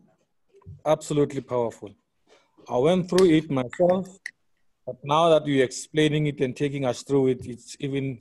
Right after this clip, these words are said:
yeah, I, I'm getting it. It's even much more powerful than I, I, I got out of it, and I'm very grateful.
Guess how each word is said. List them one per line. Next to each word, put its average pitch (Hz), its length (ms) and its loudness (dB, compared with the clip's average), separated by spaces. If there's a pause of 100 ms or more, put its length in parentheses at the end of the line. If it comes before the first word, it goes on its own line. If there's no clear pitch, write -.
yeah, 117 240 -4 (180)
I, 120 240 -6
I'm 120 200 -10
getting 135 380 -4
it. 123 80 -18 (760)
It's - 300 -20
even 143 260 -8
much 131 220 -4
more 123 160 -2
powerful 120 480 -4
than 107 160 -8
I, 104 400 -8 (540)
I, 117 240 -6
I 113 140 -6
got 123 260 -2
out 120 160 -2
of - 160 -8
it, 104 100 -16 (100)
and 117 140 -8
I'm 120 140 -6
very 127 200 2
grateful. 120 460 -6